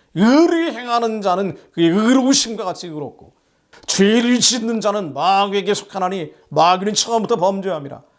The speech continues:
하나님의 아들이 나타나신 것은 마귀의 일을 멸하려 하심이라.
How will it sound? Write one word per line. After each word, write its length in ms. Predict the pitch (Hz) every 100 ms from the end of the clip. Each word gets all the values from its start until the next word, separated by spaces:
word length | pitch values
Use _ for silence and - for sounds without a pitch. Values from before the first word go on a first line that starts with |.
| _ _
하나님의 440 | - 190 180 185 202
아들이 400 | 208 214 220 254
나타나신 580 | 226 226 214 202 202
것은 300 | 185 196 214 - -
마귀의 600 | 147 190 220 226 214 233
일을 240 | 226 214 147
멸하려 500 | 185 208 196 196 190
하심이라. 440 | 170 - 151 135